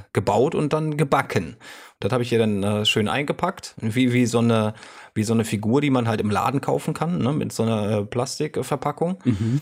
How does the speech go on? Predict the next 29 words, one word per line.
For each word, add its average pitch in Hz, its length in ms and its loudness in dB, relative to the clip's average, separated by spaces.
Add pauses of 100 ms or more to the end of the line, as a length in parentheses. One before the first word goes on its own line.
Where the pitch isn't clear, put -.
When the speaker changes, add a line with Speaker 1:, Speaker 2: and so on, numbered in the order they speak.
(120)
Speaker 1:
mit 120 220 0
einem, 110 260 0
äh, 110 120 0
Stativ. 131 520 -2
Und 107 140 -2
die 110 80 2
hat 101 100 -2
sich - 320 -8
tot 123 300 -4
gefreut, 95 460 -6
ne? 113 180 0
Also 101 300 -2
das, - 720 -8 (280)
ja, 98 280 -2
werde, 110 280 0
werde 123 140 4
ich 135 80 -2
mich 135 160 2
immer 147 160 2
daran 147 300 4
erinnern, 147 340 2
weil 139 120 2
die 127 120 0
Gefühle, 139 400 0
die 117 140 0
sie 123 200 0
gezeigt 147 400 0
hat, 151 200 -2
wie, 123 180 0